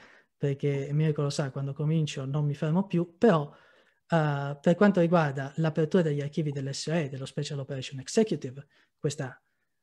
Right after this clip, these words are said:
eh, questo ramo, appunto, come ha detto David Elwood, dei servizi segreti britannici, che Churchill aveva incaricato in maniera roboante, "Ora andate, date fuoco all'Europa, set Europe ablaze", eh, che poi in realtà a livello di risultati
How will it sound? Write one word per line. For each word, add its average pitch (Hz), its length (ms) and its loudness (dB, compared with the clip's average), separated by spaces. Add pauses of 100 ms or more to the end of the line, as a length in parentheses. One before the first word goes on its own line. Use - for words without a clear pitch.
(120)
eh, 139 680 -10
questo 156 220 -4
ramo, 160 300 4
appunto, 143 380 -4
come 139 180 -8
ha 131 40 -6
detto 135 260 -8
David 135 320 -6
Elwood, 143 420 -4
dei 139 320 -4
servizi 143 420 -6
segreti 139 380 -6
britannici, 143 800 0
che 143 140 -8
Churchill 160 420 2
aveva 139 220 -4
incaricato 147 640 -2
in 135 80 -6
maniera 135 240 -6
roboante, 135 760 -4 (440)
"Ora 147 200 0
andate, 147 440 0
date 139 220 -6
fuoco 147 280 -8
all'Europa, 143 500 -2
set 143 300 -6
Europe 143 340 -4
ablaze", 143 600 -4 (720)
eh, 135 220 -6
che 160 120 -4
poi 151 240 0
in 143 60 -2
realtà 143 520 -4 (1000)
a 156 80 0
livello 151 240 2
di 147 100 0
risultati 147 800 0